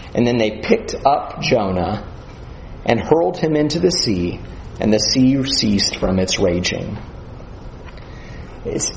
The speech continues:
interesting to see all these details that funnel in on these sailors, 'cause that's not what you would expect in this narrative. You'd expect a continued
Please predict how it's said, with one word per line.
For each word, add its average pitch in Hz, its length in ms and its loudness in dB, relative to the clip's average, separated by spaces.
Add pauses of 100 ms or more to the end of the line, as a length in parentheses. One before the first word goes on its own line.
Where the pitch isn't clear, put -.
interesting 123 720 2
to 120 100 2
see 302 360 4
all 151 200 6
these 180 260 0
details 104 680 2
that - 340 2
funnel 202 440 4
in 127 280 4
on 120 300 2
these 110 340 4
sailors, - 540 2
'cause - 140 -2
that's - 180 2
not 285 240 4
what 226 200 4
you 175 100 6
would 135 120 6
expect - 680 2
in 98 100 0
this 101 240 0
narrative. 101 540 2
You'd 127 100 6
expect 160 460 4
a 147 40 4
continued 139 500 2